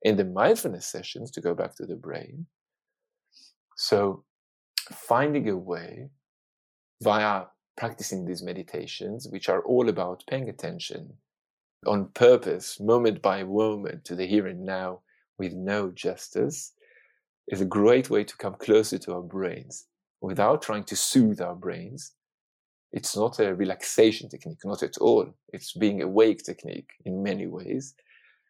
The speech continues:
It allows the brain to take a step back and a step forward at the same time,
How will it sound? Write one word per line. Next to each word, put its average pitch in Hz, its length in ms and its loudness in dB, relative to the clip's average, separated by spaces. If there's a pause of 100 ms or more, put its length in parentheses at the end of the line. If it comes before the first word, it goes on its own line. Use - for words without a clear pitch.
(280)
It 110 220 -6
allows 156 460 0
the 95 100 -12
brain 104 680 -6 (800)
to 95 520 -2 (960)
take 135 180 2
a - 20 -12
step 113 280 -2
back 123 260 0
and 98 80 -10
a 92 40 -12
step - 280 -6
forward 110 460 0
at 95 100 -14
the 90 80 -12
same 90 340 -8
time, 85 340 -14